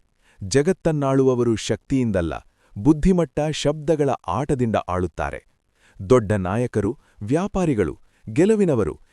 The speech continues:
ಎಲ್ಲರೂ ಗೊತ್ತಿರುವುದು ಯಾವಾಗ ಮಾತನಾಡಬೇಕು, ಏನು ಮಾತನಾಡಬೇಕು, ಹೇಗೆ ಮಾತನಾಡಬೇಕೆಂದು. ನೀನು ಯೋಚಿಸದೆ ಬಕಬಕ ಮಾಡುತ್ತಿದ್ದರೆ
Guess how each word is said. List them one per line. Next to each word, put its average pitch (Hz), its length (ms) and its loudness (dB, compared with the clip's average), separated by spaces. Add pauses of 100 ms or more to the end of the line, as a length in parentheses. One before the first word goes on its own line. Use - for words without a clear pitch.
(140)
ಎಲ್ಲರೂ 190 520 4
ಗೊತ್ತಿರುವುದು 127 680 2
ಯಾವಾಗ 127 540 -2
ಮಾತನಾಡಬೇಕು, 104 960 -2 (260)
ಏನು 165 340 2
ಮಾತನಾಡಬೇಕು, 110 880 -2 (240)
ಹೇಗೆ 190 400 4
ಮಾತನಾಡಬೇಕೆಂದು. 92 1000 -2 (480)
ನೀನು 175 320 4
ಯೋಚಿಸದೆ 131 640 2
ಬಕಬಕ 120 460 0
ಮಾಡುತ್ತಿದ್ದರೆ 104 720 0